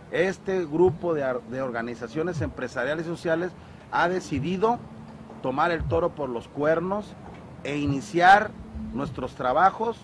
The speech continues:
operativos para beneficio de los acapulqueños. El primero, que ustedes saben, es el tema de la problemática que hay en el Zócalo. Tenemos una remodelación que ha sido criticada, señalada,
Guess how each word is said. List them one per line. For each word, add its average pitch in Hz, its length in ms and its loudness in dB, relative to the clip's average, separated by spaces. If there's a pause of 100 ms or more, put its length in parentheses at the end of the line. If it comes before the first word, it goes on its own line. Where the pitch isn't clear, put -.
(420)
operativos 190 880 0 (100)
para 131 260 4
beneficio 135 500 -2
de 175 40 2
los 160 140 -2
acapulqueños. 127 800 -4 (220)
El 131 120 -6
primero, 202 640 2 (300)
que - 80 -6
ustedes 170 380 0
saben, 208 480 4 (480)
es 151 180 -4
el 160 140 2
tema 185 280 2
de 170 100 2
la 143 120 0
problemática 139 720 -2
que 151 180 -4
hay 160 160 2
en 160 80 0
el 135 140 -6
Zócalo. 120 580 -2 (800)
Tenemos 170 420 0
una 190 180 4
remodelación 160 920 0
que 175 140 0
ha 160 40 2
sido 175 480 0 (420)
criticada, 175 800 6
señalada, 175 920 4